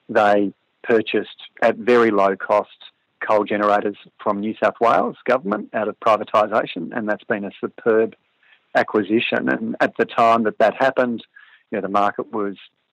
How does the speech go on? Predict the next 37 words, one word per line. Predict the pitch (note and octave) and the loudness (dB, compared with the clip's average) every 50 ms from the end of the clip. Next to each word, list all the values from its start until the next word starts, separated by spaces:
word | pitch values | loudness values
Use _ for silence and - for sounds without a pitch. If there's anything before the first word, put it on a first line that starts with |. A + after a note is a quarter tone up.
| _ - - | _ -8 -2
hugely | - C#3 A#2+ - - A2+ | 0 0 0 0 -2 0
oversupplied | G#2+ G#2 G#2 F#2+ G2+ - - - G2+ - - A2 G#2+ G#2+ G#2+ G#2 G2 - | 2 2 2 0 -2 -6 -10 -14 -14 -2 0 2 2 2 2 -2 -6 -10
with | - G#2+ - | -14 -14 -8
generating | - - G#2+ G#2+ G#2+ G#2 G#2 G#2 G2+ G2 | -6 -4 -2 -2 0 0 -2 -2 -4 -8
capacity, | - G2+ - - G2+ G2+ F2+ - - G#2+ G#2 G#2 G#2 G2+ F#2 - _ _ _ - - _ _ _ _ - | -10 -10 -4 -2 -2 -2 0 -2 -4 -4 -2 -2 -2 -4 -6 -8 _ _ _ -20 -20 _ _ _ _ -4
and | A2+ G#2+ G2+ G2 G2 G2 G2 G2 F2+ - - | -2 0 0 0 -2 -2 -4 -6 -8 -6 -2
some | - A2 G#2 G#2 G2 F2+ | 0 0 0 0 -4 -8
questioned | - - - G#2 - - - G#2+ G2+ G2 F#2+ F2+ - | -4 -2 -2 -2 -2 -6 -8 -8 -6 -6 -8 -8 -8
the | G#2+ | -2
wisdom | F#2 A2+ B2 A2+ G#2 - A2+ | 0 2 2 2 0 -2 -4
of | G#2+ F#2+ F2 | -4 -2 0
that | G2 G2+ A2+ B2+ A#2 | -2 -2 -2 -4 -2
deal | - A#2+ A#2+ B2 A#2+ A#2 A#2 G#2+ - - - - - _ - | 0 4 4 4 4 4 2 -2 -4 -12 -20 -20 -20 _ -6
in | - A2+ G2 - | -6 -6 -6 -4
spite | - - G#2+ G#2 G#2 | -2 2 2 4 2
of | G#2 G2+ | 2 0
the | G2+ | -2
fact | - - G#2+ G#2 G2+ - - | -2 0 -2 -2 0 -2 -4
that | G#2 | -6
it | - - | -4 -6
was | A2 F2+ G#2 | -4 -6 -6
a | |
very | F#2+ E2+ G#2 G2+ G2 G2 | -2 -2 -2 0 0 0
low | G2 G2+ G2 G2 | 2 2 0 0
price | - - - G#2+ G2+ G2 G2 F#2 - - - - _ _ _ _ _ | -2 -2 0 2 2 2 0 -2 -6 -14 -20 -20 _ _ _ _ _
for | - G#2+ | -8 -4
those | F#2 F#2+ F#2+ F#2+ F#2+ F2 - - | -2 -2 -2 -2 -4 -6 -6 -2
power | - G2+ G2 G2+ G2 | 0 2 2 2 0
stations | - - G#2 G2 F2+ - - F#2 - | -2 -2 -2 -2 -2 -6 -12 -8 -4
relative | G#2 G2 F#2+ F#2+ - - G2+ - | -4 -2 -2 -4 -6 -8 -12 -14
to | - | -8
what | - A2 G#2 - | -4 -4 -4 -4
it | - | -6
would | A2 G#2 | -8 -6
cost | - G#2 G#2 - _ | -4 -4 -4 -4 _
to | _ G#2 | _ -10
replace | G2+ - - A2 G#2+ A2 - | -8 -2 0 0 0 0 -2